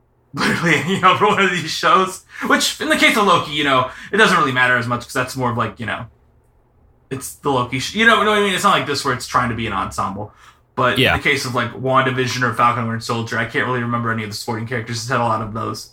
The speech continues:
Speaker 1: that I was like, "Oh, okay, yeah, that makes sense, sure," uh, when they came back. Uh, I also do think it's missing a little bit of resolution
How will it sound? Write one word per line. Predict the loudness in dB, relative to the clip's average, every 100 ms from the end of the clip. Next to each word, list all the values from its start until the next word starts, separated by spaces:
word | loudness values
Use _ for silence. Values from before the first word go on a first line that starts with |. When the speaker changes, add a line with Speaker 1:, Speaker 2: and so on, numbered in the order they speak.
| _ -20 -18 -4
Speaker 1:
that | 0
I |
was | 2
like, | 0 4
"Oh, | 6 8 6
okay, | 4 2
yeah, | 4
that | 2 2
makes | -2 -2
sense, | -2 -2
sure," | 0 2 2 0 -10 _ _ _ 0
uh, | 4 4 4 0
when | -2
they | -4
came | -4 -2
back. | 2 2 2 -14 _ _ _
Uh, | 2 6 8 8 6 2 -14 _ _ _ _ _ _ 0
I | 2 4 2
also | 4 4 4 2
do | 0 0 -4
think | -4 -6
it's | -8 -10
missing | -6 -4 -2
a | -2
little | -2 -2 -2
bit | 0
of | 2
resolution | 2 0 -2 -2 -2 -2 -2